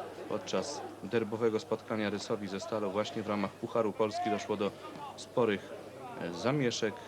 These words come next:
na stadionie, także poza stadionem przy ulicy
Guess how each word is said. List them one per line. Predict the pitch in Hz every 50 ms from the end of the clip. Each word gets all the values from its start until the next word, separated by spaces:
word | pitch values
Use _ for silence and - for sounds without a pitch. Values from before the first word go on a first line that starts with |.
| - -
na | 90 98 120 131
stadionie, | - - 120 110 107 110 104 104 104 101
także | - 98 95 95 95 95 87 - - - - - - - -
poza | - 120 113 101 113 104 104 98 95 - - - - - - - - - - - - - - - - - - - - - - - - -
stadionem | - - - 113 101 110 107 107 107 104
przy | 98 - 110
ulicy | 101 104 101 - - 95 92